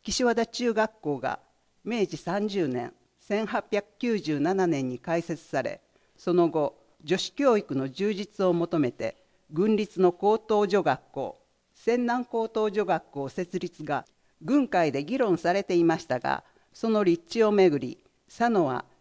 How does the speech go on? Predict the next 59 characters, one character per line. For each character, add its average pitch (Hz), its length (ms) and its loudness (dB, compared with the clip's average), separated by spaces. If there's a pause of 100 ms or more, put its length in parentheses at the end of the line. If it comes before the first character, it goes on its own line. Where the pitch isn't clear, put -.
(160)
岸 - 220 -8
和 240 140 0
田 226 120 -2
と 214 140 -2
争 214 460 0
う 196 40 -4
こ 196 120 -10
と 170 100 -6
と 226 140 -8
な 165 120 0
り 127 100 -2
ま 120 120 -8
す。 - 240 -20 (760)
結 220 220 -2
局、 208 420 -4 (140)
交 294 140 2
通 294 200 -2
支 - 140 -6
弁 202 220 2
と 165 100 -4
い 151 120 0
う 151 60 -2
意 - 100 -8
見 156 260 0
に 135 80 0
よ 131 100 -4
っ - 40 -14
て、 - 280 -8 (180)
岸 - 220 -6
和 214 180 2
田 196 100 2
へ 180 100 2
の 147 100 0
設 139 240 -6
置 - 120 -10
が 156 100 -2
決 175 240 -6
定 196 180 -4
さ 185 160 -4
れ 170 80 -2
ま 160 140 -2
し - 80 -20
た 123 140 -6
が、 131 140 -6 (280)
そ - 180 -6
の 233 140 -2
後 214 100 -4
も 175 360 -2 (120)
女 220 180 4
学 233 240 0
校 151 200 -2
の 139 160 -2
運 233 260 -2
営 214 120 -2
経 202 240 -2
費 165 80 -4
支 - 200 -12
弁 147 300 -2
や 123 180 -4